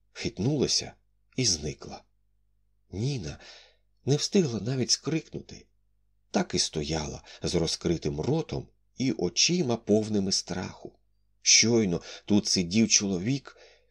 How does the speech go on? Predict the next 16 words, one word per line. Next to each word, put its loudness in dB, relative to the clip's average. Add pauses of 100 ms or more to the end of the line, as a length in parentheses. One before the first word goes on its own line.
(200)
і -4
ось 2
його 0
нема. -4 (640)
Зник, 0 (380)
випарувався, 2 (420)
крісло 0
порожнє. -2 (540)
А -12
що -2
то -2
біліє -4 (480)
на -12
підлозі? -8 (720)
Тремтячою -2
рукою -4